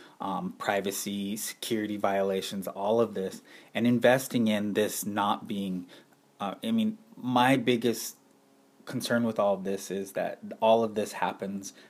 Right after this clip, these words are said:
behind closed doors, and all I'm trying to do with A P Is is, is fight that, that it comes out of the shadows as much as possible, and we give people access to their own data, um,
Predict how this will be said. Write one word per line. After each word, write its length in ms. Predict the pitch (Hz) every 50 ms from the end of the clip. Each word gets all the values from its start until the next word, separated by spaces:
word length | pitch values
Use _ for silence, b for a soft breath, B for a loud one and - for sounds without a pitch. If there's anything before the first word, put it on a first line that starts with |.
| b -
behind 420 | 110 - - 98 95 98 98 87
closed 320 | - - 90 85 90 - -
doors, 320 | 82 73 60 65 - -
and 380 | - 92 95 95 95 90 87 - - - -
all 240 | - 107 113 120 123
I'm 300 | 117 110 113 113 117 117
trying 240 | - - 113 104 104
to 80 | 104
do 180 | 101 95 101 98
with 100 | 101 98
A 120 | 92 92
P 160 | 92 - - 87
Is 280 | 80 - 92 92 - - -
is, 300 | - 95 92 90 - - b b b b b b
is 160 | b 87 -
fight 240 | - - 101 98 95
that, 420 | - 85 78 - - - - 98 98
that 140 | 95 92
it 140 | 90 82 -
comes 200 | - - 113 104
out 200 | 104 95 95 95
of 80 | 98 95
the 60 | 95
shadows 440 | - - - 87 85 85 82 82 -
as 220 | - 95 92 -
much 260 | 104 92 90 - -
as 100 | - 90
possible, 580 | - - - - 85 - - - 92 90 85 - B B B B B B B
and 160 | 107 104 104
we 140 | 104 107 104
give 440 | 107 - 107 101 104 98 - - -
people 380 | - - 110 101 - 101 90 -
access 560 | 92 98 95 - - - 98 95 98 - -
to 140 | - - 98
their 160 | 101 95 98
own 240 | 98 101 107 107 101
data, 340 | - 98 92 90 92 98 - B B B B B B B
um, 340 | - 92 92 85 85 90 -